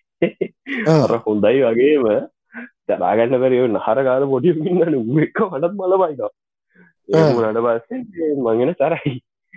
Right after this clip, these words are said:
Speaker 2: ඉතින්
Speaker 1: ආ.
Speaker 2: මං කල්පනා කරේ නෑ. ආ, මා, මට කියන්න බැරුණා නෙමෙයි. කිව්වට කවන්නේ නෑ මං හිතන්නේ. ආ, මං අලුත් ඇඩ්වෙන්චර් එකක්,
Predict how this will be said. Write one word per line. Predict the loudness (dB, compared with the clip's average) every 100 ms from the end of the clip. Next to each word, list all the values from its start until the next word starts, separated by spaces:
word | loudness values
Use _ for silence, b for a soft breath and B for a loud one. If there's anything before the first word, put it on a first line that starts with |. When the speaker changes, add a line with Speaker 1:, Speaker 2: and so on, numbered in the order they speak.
| -16 -10
Speaker 2:
ඉතින් | -6 -2 2 4
Speaker 1:
ආ. | 4
Speaker 2:
මං | 2 0 0 -2
කල්පනා | -4 -4 -4 -6 -4
කරේ | -2 -2 0 -2 -4 -8 -14
නෑ. | -12 -12 -12 -18 -12
ආ, | -8 -6 -8 -8
මා, | -6 -6
මට | -8 -8 -8
කියන්න | -8 -4 -2
බැරුණා | 0 0 0
නෙමෙයි. | -2 -4 -8 _ _ _ _ _ _ _
කිව්වට | -6 -4 -4
කවන්නේ | -4 -4 -2
නෑ | 0
මං | 0
හිතන්නේ. | 2 0 -2 -8 _ _ _ -14
ආ, | -12 -10 -12 -14 -4
මං | -2 0
අලුත් | 0 0
ඇඩ්වෙන්චර් | 0 2 0 2 0
එකක්, | 0